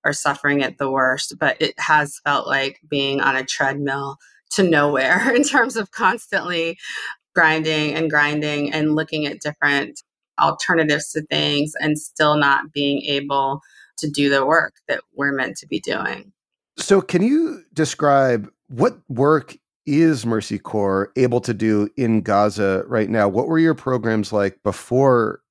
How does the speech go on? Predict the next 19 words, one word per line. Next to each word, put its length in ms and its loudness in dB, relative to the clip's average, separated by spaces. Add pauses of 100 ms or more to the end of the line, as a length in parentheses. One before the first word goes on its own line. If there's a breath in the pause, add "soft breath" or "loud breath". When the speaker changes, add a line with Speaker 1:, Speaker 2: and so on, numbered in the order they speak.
(160)
Speaker 2:
October 380 -2
seventh? 560 0
And 380 2 (480 loud breath)
are 120 2
you 180 2
able 320 2
to 120 -4
run 360 0 (240)
any 580 2 (120)
programs, 460 0
any 120 2
interventions 960 -2 (160)
at 100 2
the 80 0
moment? 440 0 (800)
Speaker 1:
So 540 2
before 680 -2
October 520 -2
seventh, 540 -2